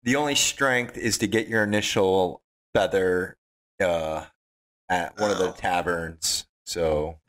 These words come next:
Speaker 2: I see, I see. All right. Well, I'm gonna go find him and, uh, drag him over to the fields then. And I'm just gonna walk off then.
Speaker 1: Okay. So that's what's going on. Kurgan, he's gonna find you.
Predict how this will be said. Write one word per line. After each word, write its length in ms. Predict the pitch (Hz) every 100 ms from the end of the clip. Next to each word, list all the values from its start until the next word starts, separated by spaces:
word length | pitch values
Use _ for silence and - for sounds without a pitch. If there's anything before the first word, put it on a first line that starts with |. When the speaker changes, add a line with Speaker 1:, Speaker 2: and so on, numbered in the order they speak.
| -
Speaker 2:
I 180 | -
see, 500 | - - 160 151 135
I 100 | -
see. 540 | - - - - - - - _ -
All 100 | -
right. 240 | 139 120 123 - -
Well, 180 | 226
I'm 80 | 175
gonna 120 | 180 160
go 80 |
find 360 | 151 156 151 143
him 120 | 135
and, 160 | 131 127
uh, 240 | 123 117
drag 320 | 117 131 131
him 80 | 123
over 140 | 127 113
to 60 |
the 120 | 117
fields 400 | 117 127 123 117
then. 320 | 117 117 117 - - _ _ _ _
And 100 | -
I'm 200 | 113 117 -
just 160 | -
gonna 160 | 214 123
walk 260 | 120 117
off 260 | 123 113 -
then. 280 | 120 117 117 - _
Speaker 1:
Okay. 320 | 131 123 101 - - _ _ _ _ _ -
So 400 | 101 98 95 - _ _
that's 200 | 110 110
what's 160 | 123 -
going 320 | 120 110 107
on. 540 | 104 98 95 95 98 _ _ -
Kurgan, 720 | 127 120 117 120 117 113 90 _ _ _ _ _
he's 220 | 110 -
gonna 600 | - 117 107 107 104 92 _ _ - _ _ _ _ _ _
find 400 | 123 120 120 110
you. 440 | 117 104 98 104